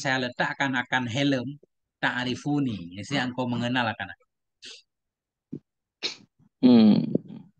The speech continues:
Speaker 1: Adha' majzum. Ta'rifu.
Speaker 2: Hmm.
Speaker 1: Tanda jazamnya hazfun nun.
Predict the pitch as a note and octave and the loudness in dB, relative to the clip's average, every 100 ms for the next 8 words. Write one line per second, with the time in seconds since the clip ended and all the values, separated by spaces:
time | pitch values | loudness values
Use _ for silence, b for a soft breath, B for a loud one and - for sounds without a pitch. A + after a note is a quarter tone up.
0 | - C3 C#3 E3 D#3 C3+ B2+ B2+ D3 G3+ | -4 -2 2 2 4 0 0 0 2 0
1 | G#3+ - _ _ _ _ _ _ C#3+ C3 | -2 -12 _ _ _ _ _ _ 0 0
2 | C3+ B2+ - G3 F#3 D#3+ - A#2 A#2+ A#2+ | 2 4 4 4 -2 -8 -14 -12 -8 -4
3 | A#2+ A#2 D3+ C3+ B2+ - C#3+ D#3 B2+ | -2 0 0 0 -2 -2 0 2 0